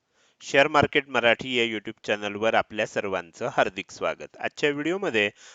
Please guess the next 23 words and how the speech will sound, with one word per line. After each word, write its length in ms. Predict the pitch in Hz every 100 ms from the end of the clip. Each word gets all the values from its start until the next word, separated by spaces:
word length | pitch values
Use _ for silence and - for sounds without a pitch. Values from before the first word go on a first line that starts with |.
| _
आपण 320 | - - 139 120
शुक्रवार 360 | 131 123 120
दिनांक 380 | 117 113 110 110
दहा 260 | 113 104 110
ऑक्टोबर 420 | 104 - 143 110
दोन 160 | 110 107
हजार 200 | 104 104
पंचवीस 420 | 107 101 104 104
साठीचं 540 | 113 110 165 - 101 - -
इंडेक्सचं 540 | 117 123 135 - 151
विश्लेषण 520 | 127 107 110 101 110
करणार 360 | 104 95 92 90
आहोत. 240 | 82 80 - _ - _
मात्र 300 | 135 147 127
या 140 | 110 110
विश्लेषणाला 680 | 107 107 113 117 110 107 110
सुरुवात 320 | 113 104 101
करण्यापूर्वी 540 | - 104 107 131 123 110
मला 220 | 104 98
तुम्हाला 380 | - 120 120 107
काही 200 | 101 104
महत्त्वाची 600 | 107 98 101 101 90 113
माहिती 440 | 104 87 - 98